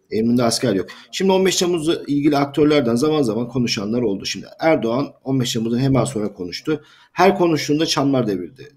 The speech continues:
Darbeyi öğrenme saatinden tutun, geliş gidişle alakalı. Hatta torununa Kur'an öğrettiği o fotoğrafı falan yayınladılar.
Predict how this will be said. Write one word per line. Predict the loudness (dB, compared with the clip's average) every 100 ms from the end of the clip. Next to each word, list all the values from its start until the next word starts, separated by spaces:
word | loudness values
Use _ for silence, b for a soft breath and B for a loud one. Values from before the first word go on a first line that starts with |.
| -10
Darbeyi | -6 -2 0 2
öğrenme | 2 2 2
saatinden | 0 -2 -2 -2 -2 -2 -4
tutun, | -6 -6 -4
geliş | -2 -2 -4
gidişle | -6 -6 -6 -6
alakalı. | -6 -6 -8 -6 -6 -6 b b b
Hatta | -4 0 0 2
torununa | 0 2 2 0
Kur'an | 2 2 4
öğrettiği | 4 2 0 0 0
o | 0 -4
fotoğrafı | -8 -4 -4 -4
falan | -6 -4 -2
yayınladılar. | -2 -2 -4 -4 -6